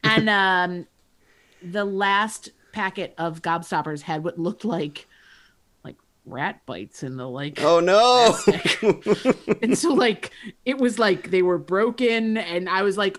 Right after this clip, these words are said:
Speaker 1: "Oh my God, I have literally <laughs> found the candy that my mom warned me about." <laughs>
Speaker 2: <laughs>
Speaker 1: Meanwhile,
Speaker 2: No.
Speaker 1: as I'm like, "Oh no, this tiny child and mom and dad have arrived at my gate," and I was like, "I can't give you this candy. It has a hole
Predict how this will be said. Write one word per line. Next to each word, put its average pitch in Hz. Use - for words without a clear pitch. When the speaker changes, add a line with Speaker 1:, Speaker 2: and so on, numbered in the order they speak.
Speaker 1:
"Oh 294
my 220
God, 226
I 202
have 185
literally 190
<laughs> 180
found 226
the 175
candy 175
that 180
my 190
mom 196
warned 208
me 147
about." -
<laughs> -
Speaker 2:
<laughs> -
Speaker 1:
Meanwhile, 277
Speaker 2:
No. -
Speaker 1:
as 285
I'm 262
like, 247
"Oh 349
no, 330
this 254
tiny 277
child 233
and 208
mom 214
and 214
dad 214
have 202
arrived 196
at 214
my 185
gate," 214
and 185
I 190
was 196
like, 202
"I 339
can't 466
give 523
you 554
this 523
candy. 508
It 466
has 453
a 523
hole 466